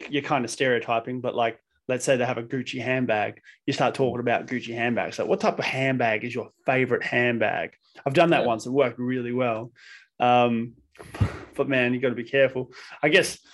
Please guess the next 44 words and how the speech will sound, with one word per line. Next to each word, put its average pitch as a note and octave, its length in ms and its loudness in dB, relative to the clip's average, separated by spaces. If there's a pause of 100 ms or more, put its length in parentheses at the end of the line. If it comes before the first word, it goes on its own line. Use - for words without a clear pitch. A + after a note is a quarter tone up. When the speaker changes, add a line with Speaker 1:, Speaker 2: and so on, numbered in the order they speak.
(180)
Speaker 1:
I D3+ 60 2
guess E3 200 4
if A#2+ 80 -8
it, B2 140 -4
if B2 160 2
it's C3 160 -4
a - 20 -4
shit - 240 0
interview, A2+ 320 -4
you F#2+ 80 -10
can A#2 160 -6
just A2+ 180 -8
bin A#2 140 -2
it. A#2 100 -4 (560)
But, - 220 -4
um, B2+ 460 2 (400)
I F3 80 8
like, A3 300 6
um, C3 720 4 (360)
I C3+ 80 0
like E3+ 180 6
coming C#3 280 2
up B2 100 -2
to B2+ 100 -8
people B2 260 -6
and A#2+ 100 -4
going, A#2 440 0
um, A2 720 -2 (800)
uh, A#2+ 180 2
"What B2 140 0
do B2+ 60 0
you A#2+ 60 0
do B2 120 0
for B2 200 -2
a A2 40 -4
living?" G2+ 220 -4
No, D3+ 120 2
just C#3+ 140 -4
kidding. A#2+ 280 -6 (280)
Um, C#3 600 4 (220)
I C#3 80 6
like D#3 320 6
asking C#3 440 2
them B2 440 -2